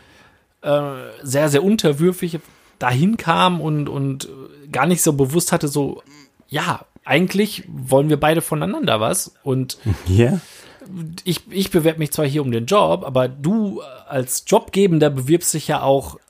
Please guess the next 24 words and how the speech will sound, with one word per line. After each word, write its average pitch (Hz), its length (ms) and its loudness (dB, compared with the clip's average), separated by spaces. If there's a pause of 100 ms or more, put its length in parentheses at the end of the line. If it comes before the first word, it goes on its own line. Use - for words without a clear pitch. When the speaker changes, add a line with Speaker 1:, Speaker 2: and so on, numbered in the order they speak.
(240)
Speaker 1:
für - 160 -4
mich 165 200 0
als 113 120 -10
Arbeitsplatz, - 600 -4
weil 120 100 -4
vielleicht 143 520 -2
kann - 220 -10
ich 165 160 -4
mir 131 160 0
ja 135 180 -2
Speaker 2:
Ja. - 60 4
Speaker 1:
auch - 260 0 (220)
fünf - 480 -2 (360)
bis - 200 -4
zehn 143 320 2
andere 131 280 -2
Jobs 113 300 -6
aussuchen 117 460 -8
und 107 120 -8
vorstellen 107 520 -2
Speaker 2:
Ja. 98 300 2 (260)
Speaker 1:
und 117 100 -2
brauch 117 180 2
Speaker 2:
Ja. 98 120 2